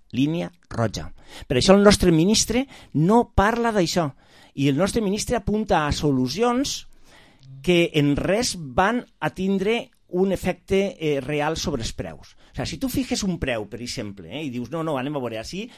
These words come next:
el cost de producció de la mandarina són vint, vint cèntims. Luego, eh, per baix de vint-i-quatre cèntims, perquè tu tingues rentabilitat, el, el comerç no te pot comprar la taronja.» Pues, bueno, pues les grans distribuïdores, quan vinga lo de fora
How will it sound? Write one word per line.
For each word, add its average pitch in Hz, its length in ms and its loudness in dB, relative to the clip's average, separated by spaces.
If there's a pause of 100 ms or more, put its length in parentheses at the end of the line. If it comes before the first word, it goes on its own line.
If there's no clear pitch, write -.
(100)
el 131 80 -10
cost 160 240 -8
de 160 80 -8
producció 135 400 -10
de 113 80 -10
la 120 180 -6
mandarina 156 680 -8 (200)
són 202 380 -2 (160)
vint, 143 400 -4
vint 165 240 -4
cèntims. 101 640 -8 (180)
Luego, 131 540 -2
eh, 131 440 -4
per 131 160 -4
baix 180 380 -2
de 131 160 -6
vint-i-quatre 139 520 -2
cèntims, 120 320 -8
perquè 120 200 -10
tu 160 100 -12
tingues 151 260 -6
rentabilitat, 139 680 -6 (360)
el, 156 420 -4
el 160 100 -4
comerç 190 320 -4
no 208 120 -4
te 170 120 -4
pot 156 100 -4
comprar 147 300 -6
la 131 160 -6
taronja.» 95 400 -8 (920)
Pues, 95 120 -12
bueno, 127 180 -6
pues 123 140 -8
les 107 160 -10
grans 123 260 -6
distribuïdores, 143 1160 -2 (200)
quan 104 220 -6
vinga 147 300 -2
lo 147 120 -2
de 180 100 -4
fora 233 340 -4